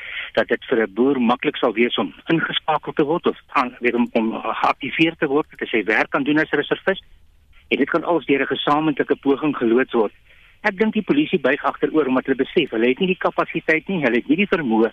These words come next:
om op hulle eie Suid-Afrika te stabiliseer nie. En as die burgerlike samelewing nie gaan hande vat saam met hulle nie, gaan ons nie hierdie ongelooflike onding in ons land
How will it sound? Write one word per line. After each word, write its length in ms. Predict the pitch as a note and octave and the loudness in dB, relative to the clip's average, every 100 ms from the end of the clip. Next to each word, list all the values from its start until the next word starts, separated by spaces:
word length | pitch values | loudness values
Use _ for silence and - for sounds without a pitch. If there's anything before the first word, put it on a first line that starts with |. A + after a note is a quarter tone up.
| - _ _ _ | -4 _ _ _
om 100 | B2 | 0
op 100 | B2 | 2
hulle 180 | C3 C3 | 0 2
eie 240 | F#3 D#3+ G#2+ | 2 2 0
Suid-Afrika 600 | B2+ C3 C3 C#3 C3 A#2 | -2 0 -2 -2 -4 -4
te 100 | A#2+ | -2
stabiliseer 720 | - A2+ A#2 A#2 - E3 C#3 | -2 0 0 0 2 2 2
nie. 100 | A#2 | 0
En 60 | G#2+ | -2
as 120 | G#2+ | -2
die 80 | A#2 | 0
burgerlike 480 | C3+ D3 C#3+ - | 0 0 -2 -4
samelewing 680 | B2+ - F#3 F#3+ C3 A#2 A2 F#2+ _ _ _ | -2 0 0 2 2 2 0 -4 _ _ _
nie 100 | E3 | -2
gaan 140 | - B2+ | 0 0
hande 260 | G2+ C#3+ | 2 2
vat 200 | D#3 B2+ | 2 -4
saam 240 | - D#3+ D#3 | -2 -2 0
met 140 | D#3+ | 0
hulle 140 | B2+ A2+ | 0 0
nie, 120 | F#2+ | -2
gaan 160 | - | -2
ons 180 | A#2+ B2+ | -2 0
nie 100 | D#3 | 2
hierdie 280 | A#2+ A#2+ A#2 B2 | 2 2 0 0
ongelooflike 760 | B2 C3 G#2 G#2+ C#3+ - - | -2 0 2 2 0 -4 -4
onding 340 | C#3 C#3+ C3+ A#2 | 0 2 2 0
in 80 | |
ons 200 | A#2+ A#2+ | 0 0
land 240 | B2+ A2+ | 0 -2